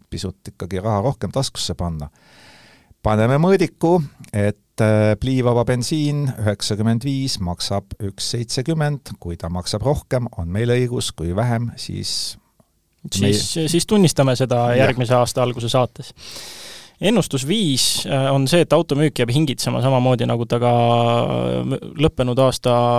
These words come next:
Speaker 2: lõpus tegi, et, äh, et ei tule seal suurt tõusu.
Speaker 1: No eelmine aasta ju, kui aasta kokku võtta, siis umbes üheksa protsenti see automüük alla läks ja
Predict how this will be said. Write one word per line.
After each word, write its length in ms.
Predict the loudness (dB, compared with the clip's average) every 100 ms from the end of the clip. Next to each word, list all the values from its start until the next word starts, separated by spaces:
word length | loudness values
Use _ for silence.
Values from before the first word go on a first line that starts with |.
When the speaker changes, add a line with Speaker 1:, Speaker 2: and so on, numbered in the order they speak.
| 2 2
Speaker 2:
lõpus 300 | 0 -6 -4
tegi, 340 | -4 -4 -4 -6
et, 380 | -8 _ _ -2
äh, 280 | 0 -2 -2
et 220 | -4 0
ei 80 | 2
tule 220 | 4 4
seal 160 | 4 0
suurt 320 | 0 0 -4 2
tõusu. 360 | 2 2 -4 -10 -14 -20 -20 _
Speaker 1:
No 380 | 2 4 2 0 _ _ _ -2
eelmine 320 | 0 2 2
aasta 400 | 2 0 0 2
ju, 380 | 4 4 2 0 2
kui 80 |
aasta 280 | 0 0 -2
kokku 340 | -4 -4 -2 -4
võtta, 240 | -4 -6
siis 160 | -2 2
umbes 500 | 2 2 2 0 0
üheksa 360 | 0 -2 -6
protsenti 600 | -6 -4 -4 -4 -6 -8
see 140 | -4 -2
automüük 640 | -2 -4 -4 -4 -4 -2
alla 240 | 0 0
läks 400 | -2 -4 -6 -6
ja 160 | -4